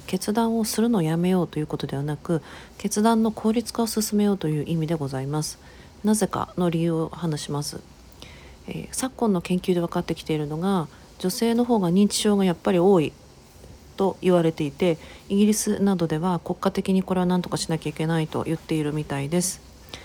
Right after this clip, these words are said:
で、えー、特に心配なのが、女性のその認知症が多いというだけではなく、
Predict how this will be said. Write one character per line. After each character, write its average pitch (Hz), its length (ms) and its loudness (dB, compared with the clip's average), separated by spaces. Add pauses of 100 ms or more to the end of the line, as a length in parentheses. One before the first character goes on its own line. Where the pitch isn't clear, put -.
(500)
で、 180 340 -2
え - 280 -4
ー、 - 60 -14
特 214 260 -2
に 190 280 2
心 185 240 0
配 190 200 0
な 185 120 2
の 151 120 -2
が、 160 280 0
女 170 160 0
性 208 320 2
の 202 340 2
そ - 180 -6
の 156 60 0
認 175 120 2
知 - 80 -6
症 160 160 0
が - 160 -8
多 170 160 4
い 135 80 -2
と - 220 -6
い 156 80 2
う 151 60 2
だ 147 120 0
け 160 100 0
で 143 100 -2
は 143 100 -4
な 147 120 -2
く、 147 240 -2